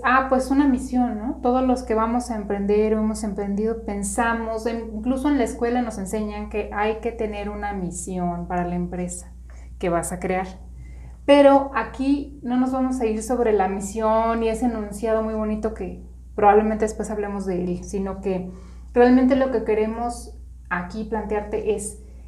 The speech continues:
el propósito. El propósito de tu emprendimiento, del negocio que estás por realizar o que ya estás metido en él. ¿Por qué lo estás haciendo?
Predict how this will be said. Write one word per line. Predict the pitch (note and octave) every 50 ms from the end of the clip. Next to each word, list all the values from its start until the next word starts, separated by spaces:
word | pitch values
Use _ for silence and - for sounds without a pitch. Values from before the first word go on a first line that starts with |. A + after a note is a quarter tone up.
| - - -
el | A3 G#3+ G#3+ G#3 -
propósito. | G#3+ G#3 G3+ F#3+ - - - - G3 G3 G3 G3+ G3 - - C3 - - - - - - - - - -
El | G3 G3 G3+
propósito | A3 A3 G#3+ A3 - B3 B3 B3+ B3+ B3+ C4+ C4 - - C4+ C4
de | B3 A#3+
tu | B3 A3
emprendimiento, | G3+ F#3+ F3+ F3+ F3+ F3+ F3+ F3+ F3+ F#3 G3 G3+ G3+ G#3 G#3+ G#3 - G#3 F#3 F#3
del | G3 F#3+ G3 G3+
negocio | G3 G3+ G3+ F#3+ G3+ A3 A3+ A#3 B3 A#3+ - C#4 C4+ C4+
que | B3
estás | - - A3 G3+ -
por | - A#3 A3
realizar | G#3 F#3+ F#3+ F#3 - G#3 G#3 G#3+
o | G#3+ G#3+
que | - G3+ F#3+ F3+
ya | G#3 G#3+ G#3+
estás | - - A#3+ A#3
metido | A3 G#3+ - - G#3 G#3 G3+
en | G3 F3+ F3+
él. | F3+ F3+ - - - - - - -
¿Por | - A#3+ A#3 A#3+
qué | - C#4+ D4
lo | D#4 D#4
estás | - D4+ C#4+ -
haciendo? | D4+ - - D4+ E4+ F4+ F4 C4+ - - -